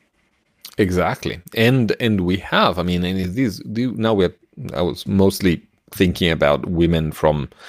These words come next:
let's say, Europe or North America, but, uh, but let's say, uh, from, uh, the, uh,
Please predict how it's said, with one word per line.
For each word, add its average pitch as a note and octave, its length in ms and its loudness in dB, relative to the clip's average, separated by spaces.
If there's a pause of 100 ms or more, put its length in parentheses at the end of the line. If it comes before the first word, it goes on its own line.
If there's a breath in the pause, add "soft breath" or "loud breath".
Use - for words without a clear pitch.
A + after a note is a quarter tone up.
(260 loud breath)
let's - 140 -2
say, D#2+ 340 2 (240 soft breath)
Europe E2+ 520 4
or E2 60 0
North D#2 320 -2
America, E2 460 0
but, D2 300 -4
uh, C#2 100 0
but - 260 -8 (140)
let's D2 180 -4
say, D2+ 240 0 (420 loud breath)
uh, D#2+ 300 2
from, D#2+ 420 0
uh, A#1+ 260 -4
the, D#2 340 -2
uh, D2 160 -2